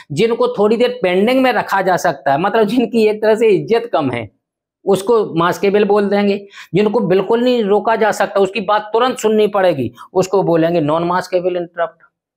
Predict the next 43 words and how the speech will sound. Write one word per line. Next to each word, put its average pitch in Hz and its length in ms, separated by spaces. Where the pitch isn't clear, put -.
क्लियर 170 280
है? - 220
यदि 196 180
हम 196 160
आपको 196 300
पढ़ा 175 300
रहे 156 180
हैं, 170 280
यदि 185 180
आप 190 240
लोगों 202 240
ने 196 140
इंटरप्ट 180 380
किया, 175 200
किसी 220 340
ने 120 160
भी, 101 140
तुम 208 220
लोग, 202 220
आप 196 200
लोगों 214 160
ने, 226 80
किसी 226 280
ने 240 140
भी 196 180
इंटरप्ट, 196 560
हमें 170 300
डिस्टर्ब 170 320
किया, 107 300
हम 185 100
माइक्रोप्रोसेसर 185 640
हैं, 214 80
आप 180 220
लोग 165 140
इंटरप्ट 123 440
हैं, 101 120
और 151 80
आप 165 140
लोग 185 140
इंटरप्ट 180 380
हैं, 180 80
हार्डवेयर 143 400
इंटरप्ट, 101 340